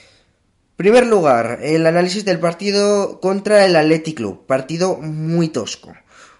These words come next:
Un partido de Valencia muy defensivo y muy poco ofensivo. Este tipo de partidos ya van siendo repetitivos desde que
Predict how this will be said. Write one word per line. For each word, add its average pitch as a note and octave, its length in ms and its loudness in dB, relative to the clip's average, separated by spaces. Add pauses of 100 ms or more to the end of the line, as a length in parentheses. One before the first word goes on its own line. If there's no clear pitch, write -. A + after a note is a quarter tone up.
Un F3+ 140 -10
partido D#3 280 0
de C#3+ 100 0
Valencia C#3 460 -4 (340)
muy E3 440 -2
defensivo D3+ 800 -2
y D#3 120 -6
muy G3 460 -6 (140)
poco E3 380 -2
ofensivo. B2 640 -6 (800)
Este F#3 200 -4
tipo F3 260 0
de E3+ 100 4
partidos F3+ 420 -2
ya C3+ 380 0
van C3+ 240 -2
siendo C3+ 360 -4
repetitivos D3 880 -4
desde E3+ 580 -2
que E3 380 -2